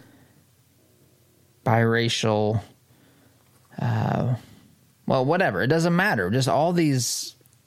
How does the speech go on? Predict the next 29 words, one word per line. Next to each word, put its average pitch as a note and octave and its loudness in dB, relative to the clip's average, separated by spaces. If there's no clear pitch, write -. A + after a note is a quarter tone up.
superficial, C3 0
and D#3 2
again, F3 0
I'm F3+ 0
not F#3+ 0
saying F#3+ 0
these E3 2
things D#3 2
don't B2 2
matter. D3 2
I'm D3 2
just D#3 0
saying, D3 2
uh, F#2 -2
you A2 -2
know, G2 -2
to, B2+ 0
to C#3 -2
an B2+ 0
individual, A#2+ 0
it's G#2+ -4
part B2 0
of A2+ -2
who C3 2
people C3 0
are. C#3 -2
But D3+ 0
it's D#3 0
the D#3 -4